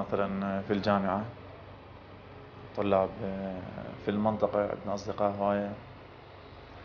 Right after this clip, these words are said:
آه، اليوم اللي موجود، آه، أقربهم، آه، عمار.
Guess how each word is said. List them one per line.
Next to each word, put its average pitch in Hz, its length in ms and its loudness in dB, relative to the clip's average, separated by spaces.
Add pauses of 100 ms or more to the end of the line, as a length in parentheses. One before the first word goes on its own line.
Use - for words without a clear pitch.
(460)
آه، 101 440 -4
اليوم 139 280 4
اللي 143 140 6
موجود، 120 460 4
آه، 104 420 2
أقربهم، 110 720 4
آه، 101 360 -2 (2000)
عمار. 107 680 4